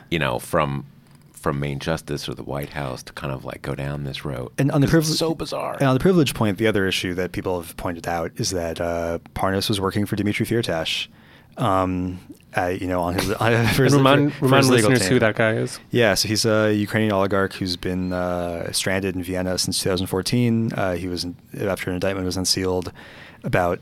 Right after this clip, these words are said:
Speaker 2: um, him, like, bribing Indian officials to try and corner this, like, one mineral that was being used to build the Boeing seven eight seven. Uh, it's a weird story, but, like,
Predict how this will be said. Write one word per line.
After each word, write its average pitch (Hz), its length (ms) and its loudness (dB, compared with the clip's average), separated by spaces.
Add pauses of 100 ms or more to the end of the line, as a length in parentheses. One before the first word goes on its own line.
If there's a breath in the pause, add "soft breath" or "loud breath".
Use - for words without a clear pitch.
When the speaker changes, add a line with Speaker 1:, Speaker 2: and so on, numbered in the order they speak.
Speaker 2:
um, 85 680 -4 (300)
him, 95 280 0
like, 87 220 -4
bribing 98 400 2
Indian 98 300 0
officials 98 460 0
to - 60 -6
try 92 120 -2
and 87 80 -4
corner 92 420 0 (240 loud breath)
this, - 160 0
like, 95 140 0
one 95 120 0
mineral 90 360 0
that 95 80 -4
was 90 120 -4
being 90 200 -4
used 90 500 -2
to 104 100 -4
build 92 220 0
the 92 80 -2
Boeing 87 340 0
seven 90 220 -2
eight 85 140 -2
seven. 98 360 0 (400 loud breath)
Uh, 98 280 2
it's 107 100 -4
a 120 60 2
weird 123 180 4
story, 98 360 2
but, 98 140 -4
like, 95 280 0